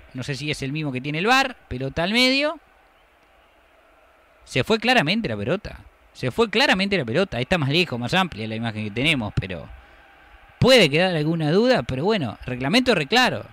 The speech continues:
recuerde, debe pasar en su totalidad. Chequeo de gol, ¿no? Bueno, desde abajo parecía que se iba toda, desde arriba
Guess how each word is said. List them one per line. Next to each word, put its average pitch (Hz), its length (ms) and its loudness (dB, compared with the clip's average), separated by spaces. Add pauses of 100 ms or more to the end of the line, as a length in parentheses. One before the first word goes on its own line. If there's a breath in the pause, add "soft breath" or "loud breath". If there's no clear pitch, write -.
recuerde, 113 460 -6
debe 165 200 -2
pasar 196 540 -2
en 165 180 -4
su 240 200 -4
totalidad. 175 720 0 (140)
Chequeo 196 420 0
de 175 140 2
gol, 160 280 0
¿no? 180 340 -4 (880 soft breath)
Bueno, 107 560 -4
desde 160 220 -4
abajo 240 420 -2 (160)
parecía 196 920 0
que 147 140 -8
se 196 120 -6
iba 202 140 2
toda, 233 320 0
desde 175 260 -2
arriba 247 480 -2